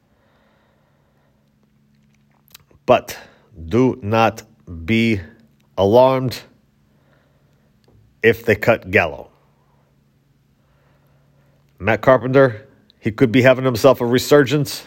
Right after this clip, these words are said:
Three home runs, six games.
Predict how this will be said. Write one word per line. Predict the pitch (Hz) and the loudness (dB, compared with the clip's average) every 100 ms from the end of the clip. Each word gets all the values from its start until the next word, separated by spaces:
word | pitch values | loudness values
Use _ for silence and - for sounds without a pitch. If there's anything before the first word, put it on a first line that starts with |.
| _ _ _ _ _ _ - | _ _ _ _ _ _ -2
Three | 139 | 2
home | 123 131 123 | 4 2 2
runs, | 131 131 - | 0 0 -2
six | 135 - | -4 -4
games. | - 135 135 120 - | 0 0 0 -8 -14